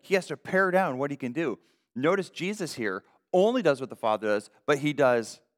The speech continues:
whatever the Father does. It's a, it's a claim of divinity. It's a claim of, of almighty power for him to do this. This is a, this is an implicit identification that he is God himself.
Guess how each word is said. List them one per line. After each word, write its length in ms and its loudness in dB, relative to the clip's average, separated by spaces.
whatever 460 -4
the 80 -12
Father 320 -4
does. 480 -12
It's 160 -8
a, 60 -4
it's 180 -4
a 40 -10
claim 540 -10
of 200 -12
divinity. 760 -12
It's 120 -10
a 60 -6
claim 520 -12
of, 280 -8
of 240 -8
almighty 600 -8
power 520 -12
for 120 -4
him 160 -8
to 60 -12
do 200 -6
this. 160 -12
This 180 -8
is 120 -10
a, 140 -8
this 240 -6
is 180 -6
an 300 -6
implicit 920 -10
identification 1080 -10
that 120 -8
he 160 -10
is 160 -8
God 300 -8
himself. 420 -14